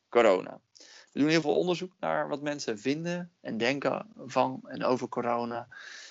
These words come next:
Eh, dat, eh, publiceren we ook steeds, eh, eens in de twee, drie weken op B N R Nieuwsradio. En we nemen ook al die inzichten op in onze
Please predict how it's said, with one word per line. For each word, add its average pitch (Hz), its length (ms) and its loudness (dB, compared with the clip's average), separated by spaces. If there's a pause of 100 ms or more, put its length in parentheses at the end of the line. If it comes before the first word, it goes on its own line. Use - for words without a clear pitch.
(120)
Eh, 107 280 -4
dat, 104 260 -8
eh, 107 300 0 (240)
publiceren 135 560 6
we 131 100 6
ook 123 260 4
steeds, - 500 2
eh, 117 300 -4
eens 117 260 -4
in 110 80 -6
de 107 120 -8
twee, 117 360 4
drie 113 240 6
weken 123 440 6
op 110 160 -6
B - 40 -8
N 120 240 6
R 110 140 4
Nieuwsradio. 139 800 4 (380)
En 104 520 0
we 110 340 4
nemen 110 260 4
ook 120 160 4
al 117 120 6
die 117 160 0
inzichten 135 480 -2
op - 300 0
in 120 120 -8
onze 110 380 -4